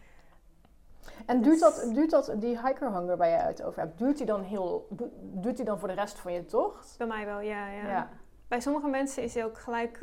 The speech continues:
Speaker 2: afgelopen als ze klaar zijn. Bij mij gaat het wel nog even door.
Speaker 1: Als je weer terug in Europa
Speaker 2: <laughs>
Speaker 1: bent.
Speaker 2: Kom wel thuis en ik blijf echt heel veel eten, ja, voor een aantal weken.
Speaker 1: Wauw, ja. Nou, en na IJsland heb je dus besloten om,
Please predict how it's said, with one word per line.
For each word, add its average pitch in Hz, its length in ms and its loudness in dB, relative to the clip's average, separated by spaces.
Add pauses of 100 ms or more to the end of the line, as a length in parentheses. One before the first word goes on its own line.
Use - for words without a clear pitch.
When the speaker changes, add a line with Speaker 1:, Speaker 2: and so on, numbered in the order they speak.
Speaker 2:
afgelopen 269 720 -4
als 233 140 -6
ze - 80 -8
klaar 220 300 -8
zijn. 285 380 -4 (520)
Bij 240 120 0
mij 233 640 0 (680)
gaat 226 280 -8
het 220 140 -4
wel 214 240 -6
nog 214 240 -8
even 226 280 -6
door. 208 260 -4 (380)
Speaker 1:
Als - 140 -16
je - 80 -6
weer 196 160 -2
terug - 320 -12
in 208 80 -8
Europa 508 360 2
Speaker 2:
<laughs> - 20 -6
Speaker 1:
bent. - 120 -4
Speaker 2:
Kom 240 100 4
wel 233 120 2
thuis 220 280 -2
en 226 60 0
ik 220 120 -2
blijf 220 220 -6
echt - 140 -14 (100)
heel 226 360 -2
veel 208 220 -6
eten, 196 380 -8
ja, 190 280 -8
voor 208 180 -14
een 202 80 -12
aantal 202 320 -8
weken. 196 480 -10 (1400)
Speaker 1:
Wauw, 185 420 2
ja. 185 340 -2 (540)
Nou, 202 160 0
en 190 100 4
na 226 160 4
IJsland 202 380 2
heb 202 140 -4
je 196 60 -6
dus 180 120 -6
besloten 175 580 2
om, 190 500 -2